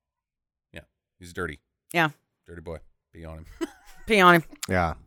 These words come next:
Speaker 3: He has that tattoo on his neck that says, "Piss on me."
Speaker 1: <laughs> Right, right. Yeah, it's a very Templar neck, uh, t-, tattoo. Um,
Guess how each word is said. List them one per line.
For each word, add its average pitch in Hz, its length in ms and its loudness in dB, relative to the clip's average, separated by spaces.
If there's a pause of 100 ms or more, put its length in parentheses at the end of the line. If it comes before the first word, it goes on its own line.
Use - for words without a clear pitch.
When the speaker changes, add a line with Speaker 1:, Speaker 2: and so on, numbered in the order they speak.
(480)
Speaker 3:
He 139 80 4
has 160 160 6
that 156 180 4
tattoo 156 420 4
on 123 120 4
his 98 200 -4
neck 113 340 4
that 92 100 -8
says, 80 160 -8
"Piss 135 280 4
on 82 200 0
me." 71 240 -8
Speaker 1:
<laughs> 294 60 -14 (400)
Right, 381 240 0 (120)
right. 285 320 -4
Yeah, 127 160 -8
it's 131 120 -12
a - 20 -20
very 196 180 -4
Templar 151 460 -2
neck, 120 220 -4 (200)
uh, 110 140 -8 (100)
t-, 123 120 -14 (180)
tattoo. - 380 -12 (380)
Um, 254 380 6